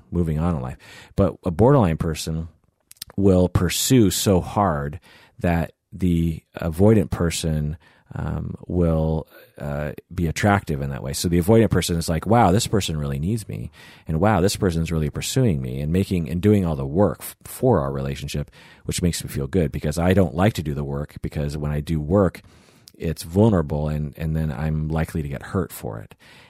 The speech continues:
And so, uh, the borderline person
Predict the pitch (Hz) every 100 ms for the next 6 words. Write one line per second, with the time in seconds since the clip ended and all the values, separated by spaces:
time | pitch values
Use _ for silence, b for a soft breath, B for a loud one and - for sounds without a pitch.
0 | B 76 - - 78 76 76 - b b
1 | - - 73 76 90 104 98 82 76 85
2 | 80 - 78 76